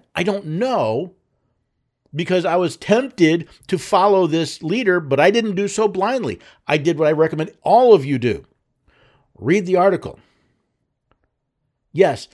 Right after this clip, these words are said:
there is a list of federal agencies, um, uh, uh, that, that, uh, should be shut down. They don't legally exist. But I'm not sure where Epoch Times is saying that, that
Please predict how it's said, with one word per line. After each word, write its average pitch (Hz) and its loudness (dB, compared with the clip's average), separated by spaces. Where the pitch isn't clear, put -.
there 160 2
is 143 -4
a 139 4
list 185 4
of 151 -4
federal 196 0
agencies, 143 -4
um, 120 -2
uh, - -14
uh, 110 -8
that, 135 -4
that, 135 -6
uh, 123 -2
should 277 -4
be 185 -4
shut - -4
down. 98 -8
They 131 2
don't 190 2
legally 175 -4
exist. 110 -6
But 170 0
I'm 151 -2
not 208 -4
sure 226 -2
where 147 2
Epoch 160 -4
Times 151 -4
is 131 -10
saying 143 -2
that, 131 -6
that 135 0